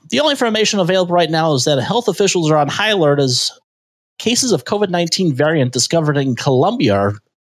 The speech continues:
rising in South Florida. The variant B one six two one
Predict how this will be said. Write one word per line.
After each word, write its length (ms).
rising 600
in 240
South 360
Florida. 540
The 60
variant 460
B 320
one 540
six 360
two 200
one 500